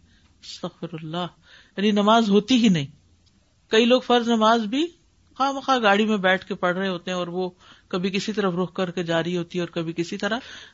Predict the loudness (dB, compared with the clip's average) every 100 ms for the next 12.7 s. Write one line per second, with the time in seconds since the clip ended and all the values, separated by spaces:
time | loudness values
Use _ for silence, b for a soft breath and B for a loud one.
0 | -2 0 2 2 2 4 2 0 -2 -2
1 | -2 2 0 0 -2 2 2 0 -4 -2
2 | -2 -2 0 2 2 2 2 0 2 2
3 | 2 -12 -14 _ _ _ _ _ 0 2
4 | 2 0 -2 -12 -14 _ _ _ _ _
5 | _ _ _ _ _ _ -4 2 2 4
6 | 4 6 4 2 2 2 2 0 0 0
7 | -4 -8 _ _ _ _ _ -6 -4 -4
8 | -2 -2 0 -2 -8 _ _ _ _ -2
9 | -2 2 2 2 -2 0 2 2 2 0
10 | 0 2 2 0 0 -2 -6 -6 B B
11 | B B B -2 0 2 2 2 2 4
12 | 4 2 -4 0 2 2